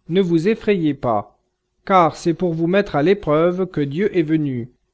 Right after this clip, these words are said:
et pour que sa crainte vous soit présente, afin que vous ne péchiez pas. » Et le peuple resta à distance.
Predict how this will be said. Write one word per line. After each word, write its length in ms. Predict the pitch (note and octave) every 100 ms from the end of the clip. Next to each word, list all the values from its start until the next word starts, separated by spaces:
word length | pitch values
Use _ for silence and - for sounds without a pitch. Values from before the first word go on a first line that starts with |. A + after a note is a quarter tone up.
| _ _ _ -
et 120 | G#3
pour 260 | - F#3+ -
que 100 | E3
sa 200 | D#3 D3
crainte 440 | - F3+ G3+ G3+
vous 180 | E3 D3+
soit 260 | - C#3
présente, 680 | C3+ F#3+ E3 C#3 D3+ F3+ - _ _ _ -
afin 320 | E3+ - G#3+
que 140 | G#3 F3
vous 180 | F3
ne 100 | E3+
péchiez 440 | C#3 G#3 G3+ - C#3
pas. » 440 | - A#2 G#2+ - _ _ _ _ _ _ _ _ _ _ _
Et 100 | F3+
le 160 | E3+ C#3+
peuple 300 | G3 G3+ E3+
resta 420 | C3+ F3 - F#3+
à 160 | - C3
distance. 800 | D#3+ E3 - C3 G#2+ - -